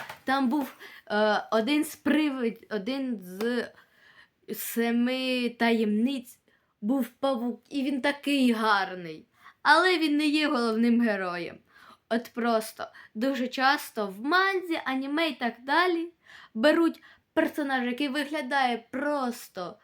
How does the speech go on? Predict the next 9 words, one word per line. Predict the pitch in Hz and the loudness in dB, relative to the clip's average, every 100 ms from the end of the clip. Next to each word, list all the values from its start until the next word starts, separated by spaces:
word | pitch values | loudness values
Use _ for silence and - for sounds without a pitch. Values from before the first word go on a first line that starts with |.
| _ _ _ - | _ _ _ -14
як, | 214 233 262 240 240 | -8 0 2 2 0
я | 233 | -2
не | 233 226 | -2 -2
знаю, | 214 220 202 190 190 - | -2 0 0 -2 -6 -2
принц | 277 269 302 269 240 | 0 2 0 -2 -2
якийсь, | 214 196 208 196 196 - - - | -6 -8 -8 -10 -12 -10 -8 2
і | 320 | 4
його | 339 330 359 | 6 6 6
роблять | 302 269 247 220 220 214 | 4 0 0 -2 -4 -8